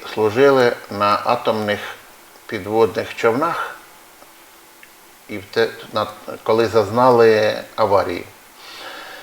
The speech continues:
Це люди, які були на Новій Землі при випробуванні ядерного оружия. Це люди, які служили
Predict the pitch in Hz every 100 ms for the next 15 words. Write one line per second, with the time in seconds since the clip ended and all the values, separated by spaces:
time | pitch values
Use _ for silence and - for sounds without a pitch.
0 | - - 110 127 180 147 131 120 143 117
1 | 117 110 107 117 131 127 98 113 98 95
2 | 110 127 - - - - - - - -
3 | 113 110 107 107 110 - 113 113 113 110
4 | 98 107 107 110 104 110 110 107 104 101
5 | 98 90 - - - - - - - -
6 | - - - - - - - - - -
7 | - - - - 113 123 147 120 117 -
8 | - - - 110 101 - 131 127 - -
9 | - - - - - - - - - -
10 | - 123 113 101 135 123 117